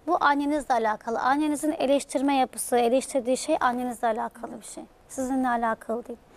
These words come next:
Çok fazla eleştiriyorsa kendi çıkmasıyla alakalıdır. Dürtüsel olabilir, depresif ruh hali olabilir.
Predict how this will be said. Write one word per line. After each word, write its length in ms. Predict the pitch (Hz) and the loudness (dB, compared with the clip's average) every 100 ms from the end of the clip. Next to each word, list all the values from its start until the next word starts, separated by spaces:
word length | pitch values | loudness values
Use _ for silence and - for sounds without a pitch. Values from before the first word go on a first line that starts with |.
| - - - | -20 -20 -16
Çok 220 | - 392 | -2 -2
fazla 340 | - 277 247 247 | 4 4 4 2
eleştiriyorsa 640 | 233 262 - 285 311 370 - | 0 -2 -2 -6 -4 -6 -8
kendi 340 | - 247 254 - | 0 0 0 -8
çıkmasıyla 640 | - - 240 226 240 233 | -14 -8 -8 -4 -4 -4
alakalıdır. 760 | 220 208 - 226 226 226 - _ _ _ _ _ _ - - _ - | -4 -6 -6 -10 -12 -16 -20 _ _ _ _ _ _ -20 -20 _ -4
Dürtüsel 360 | 226 - 302 | -4 0 2
olabilir, 440 | 269 269 240 269 - _ _ - - - | 4 2 2 -2 -2 _ _ -20 -20 -4
depresif 500 | 233 - 233 - - | -4 0 -2 -2 -2
ruh 120 | 262 | 2
hali 260 | 269 262 262 | 4 4 4
olabilir. 380 | 262 247 262 | 2 0 -2